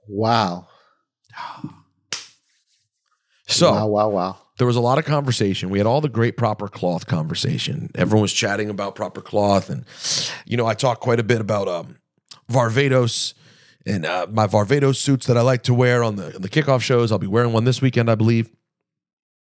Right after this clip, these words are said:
Speaker 2: And, uh, we heard from the people. People
Speaker 1: Okay.
Speaker 2: said, "This is, this is unrelatable content," you know, talking about expensive suits and being bored on vacation and blah, blah, blah. "Who the hell do you think you are, Rosenberg?"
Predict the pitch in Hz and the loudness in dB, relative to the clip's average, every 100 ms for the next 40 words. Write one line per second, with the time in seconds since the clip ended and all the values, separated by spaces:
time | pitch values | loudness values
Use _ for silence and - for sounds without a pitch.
0 | - - 98 101 95 92 90 98 - _ | -18 -2 2 2 2 0 0 -2 -6 _
1 | _ _ _ _ _ _ _ - 175 196 | _ _ _ _ _ _ _ 0 2 2
2 | 226 175 135 110 - - _ _ _ _ | 2 -2 -2 -2 -6 -8 _ _ _ _
3 | _ - 151 127 113 135 127 156 131 - | _ -6 -2 0 0 2 2 0 0 0
4 | 143 139 135 147 135 127 123 104 98 101 | 0 2 2 4 4 4 4 2 0 0
5 | 90 - - - _ _ 95 87 87 85 | -2 -6 -10 -12 _ _ -6 -2 -4 -6
6 | _ _ _ - 110 104 95 87 - 110 | _ _ _ 0 0 2 0 0 -2 0
7 | 104 95 87 - 127 110 - 87 87 90 | 0 0 -4 2 2 2 -2 -6 -4 -2
8 | 90 101 107 101 92 90 - 120 104 - | 0 2 2 2 -2 -4 -2 0 0 0
9 | 98 90 87 76 - _ _ _ _ 120 | 0 0 -2 -8 -14 _ _ _ _ 0
10 | 123 104 95 98 139 170 135 117 101 117 | 2 0 -2 0 2 4 2 2 -2 -2
11 | 104 104 92 85 85 85 90 82 82 85 | -2 0 0 0 -2 -4 -4 -4 -4 -4